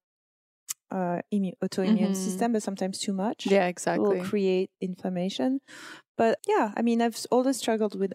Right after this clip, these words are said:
Speaker 1: anxiety,
Speaker 2: Mm,
Speaker 1: you
Speaker 2: you did say,
Speaker 1: know?
Speaker 2: yeah.
Speaker 1: Yeah, so that's one thing. And probably, I don't know, like, 'cause I had my first depression. I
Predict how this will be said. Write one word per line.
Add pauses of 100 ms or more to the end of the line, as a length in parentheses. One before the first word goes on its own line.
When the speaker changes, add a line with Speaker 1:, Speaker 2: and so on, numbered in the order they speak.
Speaker 1:
anxiety,
Speaker 2:
Mm,
Speaker 1:
you
Speaker 2:
you
did
say,
Speaker 1:
know?
Speaker 2:
yeah.
Speaker 1:
Yeah,
so
that's
one
thing. (160)
And (240)
probably, (360)
I
don't
know,
like,
'cause
I
had
my
first (380)
depression.
I